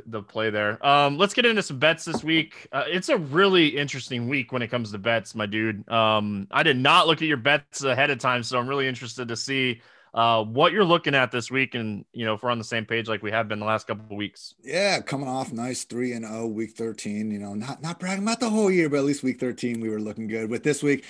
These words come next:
Speaker 2: I'm liking the Texans minus one over the Bears. I just think, look, Deshaun Watson versus Trubisky or Nick Foles, give me Deshaun Watson eight days of the week and twice on Sunday. So the Bears defense, we talked about this, man. They were playing really good in the first part of the season, but they have been fading rather quickly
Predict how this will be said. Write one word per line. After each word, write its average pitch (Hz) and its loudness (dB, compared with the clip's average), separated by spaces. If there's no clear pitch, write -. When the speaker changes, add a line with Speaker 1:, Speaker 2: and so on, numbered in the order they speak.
Speaker 2:
I'm 139 -6
liking 147 0
the 127 -4
Texans 131 -4
minus 123 -6
one 127 -6
over 120 -6
the 120 -6
Bears. 120 -6
I 151 2
just 151 0
think, 147 -2
look, 135 -2
Deshaun 147 0
Watson 143 -2
versus 131 -4
Trubisky 131 -2
or 123 -6
Nick 127 -8
Foles, 131 -4
give 160 0
me 143 -4
Deshaun 127 -4
Watson 117 -6
eight 117 -4
days 117 -4
of 107 -4
the 107 -8
week 110 -6
and 104 -10
twice 113 -8
on 107 -10
Sunday. 107 -8
So 117 -6
the 117 -6
Bears 180 0
defense, 165 -2
we 147 -2
talked 165 2
about 113 -6
this, 110 -12
man. 123 -10
They 135 0
were 131 0
playing 175 -2
really 214 4
good 202 2
in - -16
the 117 -8
first 160 -2
part 143 2
of 135 -2
the - -6
season, 131 0
but 117 -6
they 123 -4
have 135 0
been 131 -6
fading 131 -2
rather 120 -2
quickly 127 -4